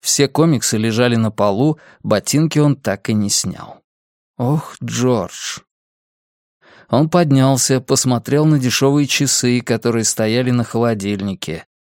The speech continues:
Четверть второго. На одной стене висело заляпанное мылом зеркало, и Блейз наклонился к нему.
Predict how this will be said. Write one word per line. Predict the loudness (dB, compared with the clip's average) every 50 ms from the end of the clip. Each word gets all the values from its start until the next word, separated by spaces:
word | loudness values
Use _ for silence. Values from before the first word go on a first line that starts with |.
| _ _
Четверть | -4 0 2 2 0 2 2 0 0 0 -2
второго. | -6 -6 -4 -2 -2 -2 -2 -4 -8 -10 -12 -12 -14 -18 -20 -20 _ _ _ _ _ _ _ _ _ _
На | 0 2 2 2
одной | 2 2 2 2 2
стене | 0 0 0 2 2 2 2
висело | 2 0 0 0 0 0 0 0 0
заляпанное | 0 0 0 0 0 0 0 0 0 2 2 2
мылом | 2 2 2 2 0 0
зеркало, | 0 0 0 -2 -2 -4 -8 -14 -16 -16 -16 -18 -20 -20 _ _
и | -4 -2
Блейз | 0 2 2 2 2 2 2
наклонился | 2 0 2 2 2 2 2 2 0 -2 -2 -4 -6 -6 -6
к | -4 -2
нему. | -2 -2 -2 -4 -6 -12 -18